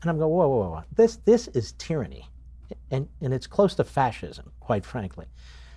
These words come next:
So federalism, which allows mobility, which allows diversity, is the glue that keeps the country together, ironically enough.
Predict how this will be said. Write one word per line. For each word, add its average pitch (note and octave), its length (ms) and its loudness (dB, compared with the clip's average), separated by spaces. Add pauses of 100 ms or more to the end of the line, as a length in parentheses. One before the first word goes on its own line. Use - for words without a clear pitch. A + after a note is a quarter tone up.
So C3+ 360 -2 (800)
federalism, C3 840 0 (280)
which - 180 -4
allows A#2+ 380 -2
mobility, D#3 720 0
which - 240 -12
allows G#2+ 340 -6
diversity, A2 840 -2 (120)
is A2+ 220 -2
the A2+ 100 -2
glue C#3 320 -2
that A#2+ 140 -4
keeps - 240 -8
the - 100 -8
country A#2+ 420 -8
together, A#2 560 -2 (680)
ironically G2 520 -4
enough. F2+ 300 -6